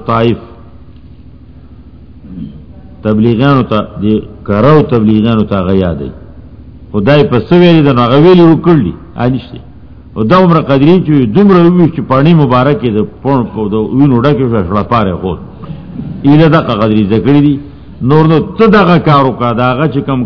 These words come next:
کار کوو، دا ته وکړه چې په تا یو کاڼی ولګي که نه؟ په تا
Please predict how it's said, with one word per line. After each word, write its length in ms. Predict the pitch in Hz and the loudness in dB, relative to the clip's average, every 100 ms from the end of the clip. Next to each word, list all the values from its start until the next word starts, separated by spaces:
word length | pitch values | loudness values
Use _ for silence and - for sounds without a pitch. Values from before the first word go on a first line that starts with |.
| 151 | -2
کار 160 | 156 147 | -2 -2
کوو، 140 | 147 131 | -2 -2
دا 220 | 139 - | 0 -2
ته 180 | - 226 | 0 2
وکړه 480 | 220 180 180 190 139 | 4 2 0 0 -4
چې 240 | 147 135 | -8 -4
په 60 | 143 | -4
تا 180 | 143 208 | 0 0
یو 160 | 160 139 | 2 0
کاڼی 220 | 143 123 120 | -2 0 0
ولګي 300 | 104 95 90 | 0 -2 -4
که 80 | 107 | -6
نه؟ 100 | 117 - 131 - - - - - - - | -8 -12 -18 -20 -20 -20 -20 -20 -14 -4
په 80 | |
تا 140 | 143 | -2